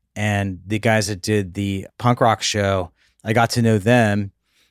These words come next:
and they were really kinda influential 'cause we hung out and we skated together, and I listened to their radio show. And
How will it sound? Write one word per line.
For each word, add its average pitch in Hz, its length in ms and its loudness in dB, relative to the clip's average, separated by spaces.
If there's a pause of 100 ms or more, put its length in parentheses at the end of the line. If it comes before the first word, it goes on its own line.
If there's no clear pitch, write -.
(120)
and 101 380 -4
they 117 240 4
were 107 140 0
really 107 400 -2
kinda 104 260 -6
influential 104 800 -4
'cause 101 160 -8
we 104 120 -2
hung 107 180 0
out 104 140 0
and 101 80 -8
we 101 80 -8
skated 107 360 0
together, 104 480 -2
and 101 80 -2
I 95 60 -6
listened 107 320 -4
to 98 60 -8
their 98 120 -4
radio 104 300 -2
show. 98 320 -4
And 90 200 -10